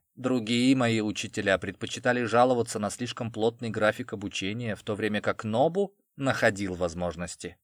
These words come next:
Представить себе преподавательницу экономической географии, что решилась бы давать мне внеочередной урок прямо во время утренней пробежки по Кенсингтонским садам,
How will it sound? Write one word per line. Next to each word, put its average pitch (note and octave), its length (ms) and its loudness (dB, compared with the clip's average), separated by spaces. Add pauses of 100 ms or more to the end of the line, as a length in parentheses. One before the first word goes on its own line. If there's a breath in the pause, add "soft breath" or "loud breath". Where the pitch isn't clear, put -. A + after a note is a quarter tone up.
Представить D3+ 640 2
себе C#3 300 0
преподавательницу A#2+ 1200 2
экономической A#2 840 -4
географии, G2+ 880 0
что - 240 -6
решилась G2+ 460 -2
бы F#2+ 140 -6
давать G2+ 420 0
мне G#2 240 -2
внеочередной G#2+ 880 -4
урок A2+ 640 0 (240)
прямо F#2 320 2
во F2+ 140 0
время F#2 380 -2
утренней F#2+ 540 -4
пробежки F#2+ 640 -4
по F#2+ 360 -2
Кенсингтонским F#2 1200 -6
садам, C#3 480 0